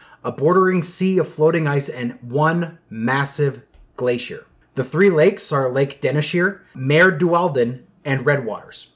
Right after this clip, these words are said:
These lakes are frigidly cold even in the summer months, often killing those who enter them merely for a swim.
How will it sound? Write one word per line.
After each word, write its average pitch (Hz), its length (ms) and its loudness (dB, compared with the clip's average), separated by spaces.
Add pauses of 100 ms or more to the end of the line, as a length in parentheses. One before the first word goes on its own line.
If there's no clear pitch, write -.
These 160 240 2
lakes 156 260 2
are 135 80 0
frigidly 151 560 -2
cold 135 360 -2
even 160 340 0
in 160 160 0
the 147 100 -2
summer 143 280 0
months, 113 400 -6 (280)
often 156 280 0
killing 202 260 2
those 123 280 0
who 139 180 -8
enter 151 260 0
them 135 260 -2
merely 131 300 0
for 117 240 -2
a 110 40 -4
swim. - 320 -8